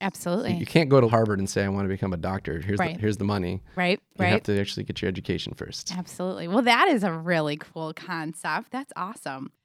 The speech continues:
Speaker 1: I also hear that you have a really great selection of food. So tell us a little bit about that to,
Speaker 2: Yep.
Speaker 1: uh,
Speaker 2: Yep.
Speaker 1: enhance the excitement of being an Inventor's Brew Pub.
Speaker 2: I've always wanted to have the food component. A lot of breweries that you go there and you're hungry,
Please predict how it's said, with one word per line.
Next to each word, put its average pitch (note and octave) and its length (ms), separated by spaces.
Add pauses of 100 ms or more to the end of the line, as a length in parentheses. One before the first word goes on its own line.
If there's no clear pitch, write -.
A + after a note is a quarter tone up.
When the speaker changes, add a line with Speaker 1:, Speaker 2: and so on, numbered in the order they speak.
(180)
Speaker 1:
I C#4+ 340
also D#4 300
hear F3 480
that - 100
you A#3+ 80
have C#4 140
a A3+ 40
really F3+ 320
great F#3+ 240
selection F3+ 440
of D#3+ 100
food. E3+ 600 (100)
So - 180
tell G#3+ 200
us A#3 120
a G#3+ 60
little G#3 140
bit F#3+ 120
about E3 300
that E3+ 340 (140)
to, B2 80
Speaker 2:
Yep. D3+ 120
Speaker 1:
uh, - 280 (220)
Speaker 2:
Yep. C#3 100
Speaker 1:
enhance G3 420
the D#3+ 300 (280)
excitement C4 440
of A3+ 60
being A3 180
an G#3 80
Inventor's F#3 400
Brew D#3 160
Pub. - 260 (260)
Speaker 2:
I've C3 280
always B2 280
wanted A2+ 280
to G2+ 80
have G2+ 220
the F2+ 60
food G#2+ 240
component. F#2+ 560 (260)
A F#2+ 40
lot A2 160
of G#2+ 120
breweries A#2+ 360
that F#2+ 80
you F#2+ 80
go G#2 220
there G2 400
and F#2+ 100
you're E2 140
hungry, G#2+ 540